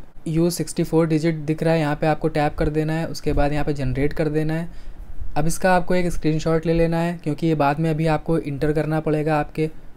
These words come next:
phone में। तो यहाँ पे मैंने इसका screenshot ले लिया है। इसे back कर देते हैं, यहाँ से आपको continue कर देना है। continue करने के बाद save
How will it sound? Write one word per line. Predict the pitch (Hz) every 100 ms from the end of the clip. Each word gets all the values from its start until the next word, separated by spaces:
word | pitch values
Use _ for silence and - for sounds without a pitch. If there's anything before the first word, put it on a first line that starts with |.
| -
phone | 151 151
में। | 156 165 185 - -
तो |
यहाँ | 143 143
पे | 156
मैंने | 143 151
इसका | 156 165
screenshot | 147 - 147 156 156 160
ले | 156
लिया | 156 160 165
है। | - - - -
इसे | - 147
back | 139 147
कर | 165
देते | 156
हैं, | 165
यहाँ | 151
से | 147
आपको | 156 156
continue | 147 131 139 156
कर | 160 160
देना | 160 160
है। | 165 165
continue | 135 156 160
करने | 165 160 165
के | 156
बाद | 156 165 - - - - -
save | - - 151 165